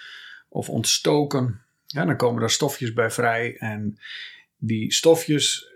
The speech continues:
eh, die zorgen ervoor dat zenuwen geprikkeld worden en, eh, via die zenuwbanen gaat er een signaal omhoog naar je hersenen en daar voel je de pijn.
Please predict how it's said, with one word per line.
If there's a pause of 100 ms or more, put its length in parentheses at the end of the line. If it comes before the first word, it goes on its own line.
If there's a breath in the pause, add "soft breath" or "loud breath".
eh,
die
zorgen
ervoor
dat
zenuwen
geprikkeld
worden
en,
eh,
via
die
zenuwbanen
gaat
er
een
signaal
omhoog
naar
je (120)
hersenen (520 loud breath)
en
daar
voel
je
de
pijn.